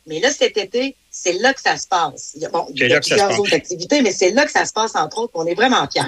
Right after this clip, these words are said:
Speaker 2: Mhm. Mais là, euh, faut, faut, faut, faut pas en oublier parce qu'il y en a plusieurs de, des événements cet été, mais il y en a un, donc on, on a parlé, on avait dit qu'on y, on,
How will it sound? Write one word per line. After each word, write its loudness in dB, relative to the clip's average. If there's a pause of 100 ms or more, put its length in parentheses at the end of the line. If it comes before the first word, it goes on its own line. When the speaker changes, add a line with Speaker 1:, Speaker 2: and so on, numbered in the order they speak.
Speaker 2:
Mhm. -4 (300)
Mais 4
là, 4
euh, 4
faut, -12
faut, -8
faut, -2
faut -2
pas 2
en -4
oublier -2
parce -2
qu'il -2
y -6
en 0
a -2
plusieurs 0
de, 0
des -4
événements 2
cet -2
été, -6
mais -6
il -2
y 4
en 4
a 4
un, -8
donc -2
on, 0 (120)
on -2
a 2
parlé, 0
on -4
avait 2
dit -8
qu'on -6
y, -12
on, -6